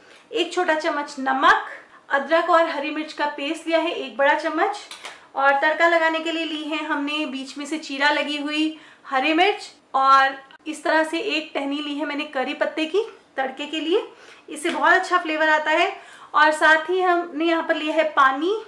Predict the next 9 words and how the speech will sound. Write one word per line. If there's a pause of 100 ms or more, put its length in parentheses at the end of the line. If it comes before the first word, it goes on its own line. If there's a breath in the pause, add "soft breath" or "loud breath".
(120)
ढोकले
का
batter
की
consistency
adjust
करने
के
लिए।